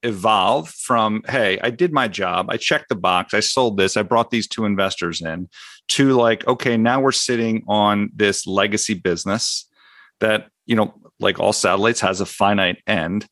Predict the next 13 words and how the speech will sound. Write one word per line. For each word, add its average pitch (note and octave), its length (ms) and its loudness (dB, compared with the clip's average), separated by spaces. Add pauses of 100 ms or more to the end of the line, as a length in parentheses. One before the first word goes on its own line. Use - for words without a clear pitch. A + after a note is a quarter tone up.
(320)
and G#2 360 0
what A#2 80 4
do A2+ 80 4
we G#2+ 100 2
do G2 160 0
now?" E2+ 320 -2
When B2 200 2
did A2+ 240 0
that G#2+ 300 2 (200)
start - 400 0
to F#2+ 80 -12
take F#2 300 -6
formation? - 680 -8